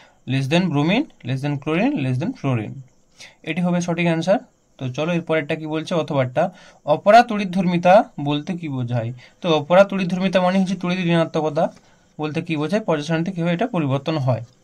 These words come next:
তো সেটা দেখে নাও, এটা ভট্টাচার্য বাতাস থেকে দেখাচ্ছি, পেজ নাম্বার হচ্ছে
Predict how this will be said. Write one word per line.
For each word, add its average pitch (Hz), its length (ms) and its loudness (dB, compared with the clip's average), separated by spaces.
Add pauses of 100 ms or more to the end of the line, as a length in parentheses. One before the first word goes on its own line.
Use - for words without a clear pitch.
(380)
তো 165 120 0
সেটা 175 180 -6
দেখে 175 200 0
নাও, 247 200 4
এটা 185 200 -2
ভট্টাচার্য 156 500 -2
বাতাস 156 260 -2
থেকে 170 180 -4
দেখাচ্ছি, 160 500 -2 (320)
পেজ 196 180 -4
নাম্বার 151 320 -2
হচ্ছে 151 320 -4